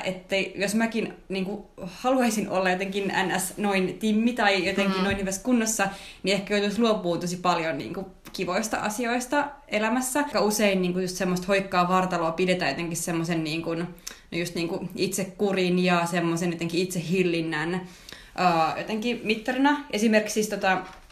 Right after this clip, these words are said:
Speaker 1: semmonen sukupuolen tutkija, ää, kuin Hannele Harjunen Jyväskylän yliopistosta, niin hän on, hän on kirjoittanut niinku, ää, taikka tutkinut ylipäätään niinku lihavuutta ja niinku ruumista, ja hän on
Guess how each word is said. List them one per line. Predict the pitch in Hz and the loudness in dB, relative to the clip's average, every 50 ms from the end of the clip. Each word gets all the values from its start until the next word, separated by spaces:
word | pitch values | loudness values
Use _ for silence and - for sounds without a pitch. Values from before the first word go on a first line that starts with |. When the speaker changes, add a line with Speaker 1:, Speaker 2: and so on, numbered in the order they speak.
| - - - - - - - - - | -20 -20 -20 -20 -20 -20 -16 -6 -2
Speaker 1:
semmonen | 226 220 208 202 202 202 | 2 2 4 4 2 2
sukupuolen | 214 214 214 214 208 202 190 185 185 | 2 0 0 2 2 2 2 4 2
tutkija, | 196 190 - - 208 190 185 185 180 180 - - - - - - | -2 -4 -6 -2 2 2 4 4 2 -2 -8 -16 -20 -20 -16 -4
ää, | - 196 190 180 180 175 180 180 | 0 2 4 4 4 4 2 0
kuin | 185 196 | 2 2
Hannele | 220 214 208 196 196 | 4 4 4 2 2
Harjunen | 190 233 233 226 220 208 196 190 175 165 165 165 165 | 2 2 2 4 4 2 2 2 2 0 0 0 -2
Jyväskylän | 185 196 196 190 - - 190 180 165 165 | 0 0 0 0 -2 -2 0 0 0 2
yliopistosta, | 190 190 208 214 214 247 233 - - 247 247 240 - - 233 | 2 0 0 0 0 -2 -4 -2 -2 -4 -4 -2 -2 0 2
niin | 208 190 185 | 2 2 2
hän | 185 190 190 185 | 2 2 2 2
on, | 185 185 185 - - - - - - - | 2 0 0 -4 -10 -16 -16 -16 -14 -10
hän | - 196 202 196 | -4 -2 0 0
on | 190 185 | 0 -2
kirjoittanut | 196 185 190 185 185 175 170 165 160 | 0 -2 -2 -2 -2 -4 -4 -2 -2
niinku, | 165 165 170 180 190 190 190 190 - - - - - - - - | -2 -2 0 0 0 -2 -2 -4 -10 -16 -20 -20 -20 -20 -12 -4
ää, | - 180 175 170 170 165 170 - - - - | -2 0 0 0 0 -2 -6 -10 -16 -10 -4
taikka | - 196 196 208 | -2 -2 -2 0
tutkinut | 190 208 208 208 220 196 165 | -2 -4 -4 -2 -2 -2 0
ylipäätään | 190 185 185 208 196 190 185 185 180 180 | 0 0 2 2 2 2 2 2 2 2
niinku | 185 185 190 | 2 0 0
lihavuutta | 202 220 220 233 240 214 233 226 220 - - - - 214 208 214 - | 0 0 0 0 -2 -2 -2 -4 -4 -6 -6 0 0 0 0 0 0
ja | 202 196 185 185 | 0 0 0 0
niinku | 190 190 185 196 196 - - - | 0 -2 -2 -2 -4 -4 -4 -4
ruumista, | 202 214 233 233 226 208 196 190 190 - - 180 | -2 2 2 4 4 2 0 -2 -4 -4 -2 0
ja | 175 | 0
hän | 180 185 185 185 | 2 2 0 0
on | 151 - - | -2 -6 -8